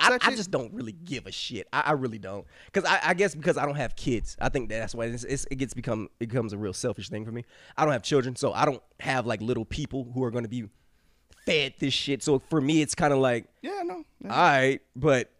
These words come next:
Speaker 2: y-, yeah, I mean, it's, it's just, this is a truly different world that we live in.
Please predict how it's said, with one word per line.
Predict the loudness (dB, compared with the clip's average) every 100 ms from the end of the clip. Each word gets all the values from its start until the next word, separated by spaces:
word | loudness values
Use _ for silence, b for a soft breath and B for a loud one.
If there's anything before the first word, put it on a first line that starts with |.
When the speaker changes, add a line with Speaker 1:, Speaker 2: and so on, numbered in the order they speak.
| _
Speaker 2:
y-, | -18 -14
yeah, | -4 0 0 0 -4
I | -4
mean, | -2 0
it's, | 0 -2
it's | -4 -2
just, | -2 -2 -4 -10 -14 -14 -16 -20 _
this | -2 -2 0
is | -4
a | -6
truly | -4 -2 0 -2
different | -2 -4 -4 -10
world | -10 -8
that | -10
we | -10
live | -10 -12
in. | -16